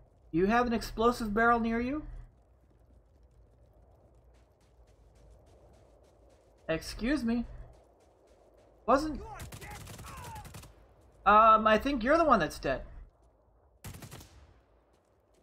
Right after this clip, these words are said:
So these guys are already dead. And that's exactly how you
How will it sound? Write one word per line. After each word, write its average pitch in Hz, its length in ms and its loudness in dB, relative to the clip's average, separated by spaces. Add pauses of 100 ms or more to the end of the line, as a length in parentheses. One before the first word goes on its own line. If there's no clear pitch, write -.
(680)
So 214 160 8
these 285 180 4
guys 330 240 8
are 294 100 10
already 285 360 6
dead. 240 360 6 (1700)
And 170 140 -4
that's 247 260 6
exactly 240 640 2
how 233 160 4
you 220 220 0